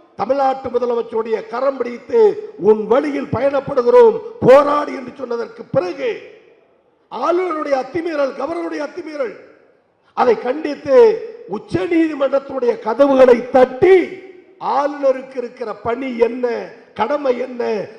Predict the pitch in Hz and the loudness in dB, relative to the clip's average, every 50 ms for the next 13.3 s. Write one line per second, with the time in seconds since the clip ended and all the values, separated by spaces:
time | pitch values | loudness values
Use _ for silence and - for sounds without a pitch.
0 | - - - - 226 240 277 311 330 320 311 277 262 262 262 254 254 240 240 226 | -20 -10 -2 2 2 2 4 2 2 0 2 0 -2 -2 -2 -4 -4 -4 -4 -6
1 | 240 220 214 247 269 277 302 277 262 254 240 240 226 233 220 220 214 220 220 262 | -8 -10 -10 -12 -14 -12 -8 -4 -2 0 0 0 -2 -4 -6 -8 -4 2 2 2
2 | 262 269 277 277 294 285 302 330 349 349 370 359 - - - - - - _ _ | 2 2 2 4 4 4 4 4 2 0 0 -4 -8 -12 -18 -20 -20 -20 _ _
3 | _ _ - 151 180 214 262 277 285 285 277 269 262 240 247 247 240 226 220 202 | _ _ -8 -6 -4 -2 -2 -2 -2 -2 2 2 2 2 2 -2 -6 -4 -4 -4
4 | 190 202 226 262 254 - - 269 - - 240 226 226 214 - - 202 196 208 226 | -2 -2 -2 -2 -4 -4 -6 -6 0 2 2 4 4 2 0 -2 -2 0 2 4
5 | 233 247 240 220 202 196 202 254 233 220 220 220 - - - 220 202 190 185 175 | 6 6 6 6 4 4 4 4 4 4 4 2 2 2 2 2 2 2 2 0
6 | - - - - - - 214 226 269 269 269 269 269 254 240 233 233 240 233 233 | -2 -6 -10 -6 0 2 4 6 6 8 8 8 8 6 4 4 2 2 2 0
7 | 220 - - 240 214 208 196 170 - - - - 247 247 269 269 262 254 233 233 | 0 0 0 2 2 2 0 -2 -4 -8 -4 0 4 6 6 8 8 6 6 4
8 | 226 226 208 - - - - 226 254 262 262 262 247 226 220 208 - - 262 359 | 4 2 0 -2 -2 -2 2 4 4 4 4 2 0 0 0 0 -2 -2 -2 -2
9 | 392 359 330 330 302 277 - 294 - - - - - - - - - - - - | 0 0 0 -2 -4 -6 -10 -12 -14 -16 -16 -18 -18 -20 -20 -20 -20 -20 -20 -20
10 | - - - - - - - - - - _ _ - _ - 185 202 190 - - | -20 -20 -20 -20 -20 -20 -20 -20 -20 -20 _ _ -20 _ -18 -18 -18 -18 -20 -20
11 | 208 - - 233 254 262 262 262 254 240 233 226 220 220 220 208 220 214 214 180 | -18 -12 -8 -8 -6 -6 -6 -6 -8 -10 -8 -10 -10 -10 -10 -10 -8 -8 -10 -8
12 | 180 202 196 - - 208 214 233 240 226 208 190 190 185 - - 185 185 - 180 | -8 -10 -10 -6 -6 -6 -6 -6 -6 -6 -6 -6 -6 -6 -8 -10 -12 -12 -14 -16
13 | - 170 156 139 - | -18 -20 -20 -20 -20